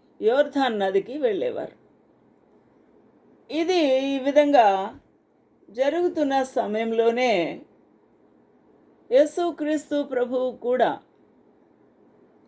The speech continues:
మొట్టమొదటిసారిగా ప్రత్యక్షమై అక్కడ బాప్తిస్మం తీసుకున్నట్టుగా మనము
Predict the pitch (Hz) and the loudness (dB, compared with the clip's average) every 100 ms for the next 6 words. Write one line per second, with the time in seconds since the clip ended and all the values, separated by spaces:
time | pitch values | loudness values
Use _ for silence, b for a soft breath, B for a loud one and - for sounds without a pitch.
0 | _ _ _ _ - 240 269 330 302 269 | _ _ _ _ -10 -6 -2 2 4 4
1 | 254 220 233 170 208 208 180 170 185 180 | 2 0 0 2 4 4 2 -4 -6 -10
2 | 190 196 - 208 233 240 _ _ _ _ | -10 -8 -6 -2 -2 -4 _ _ _ _
3 | _ _ _ _ _ _ _ - 294 359 | _ _ _ _ _ _ _ -8 -4 2
4 | 311 220 208 208 202 196 202 190 185 190 | 4 6 4 2 2 0 -4 -10 -12 -12
5 | 196 196 - 190 185 190 180 220 240 214 | -10 -10 -10 -10 -10 -8 -6 -4 -4 -4
6 | 180 185 214 262 | -4 -4 -4 -6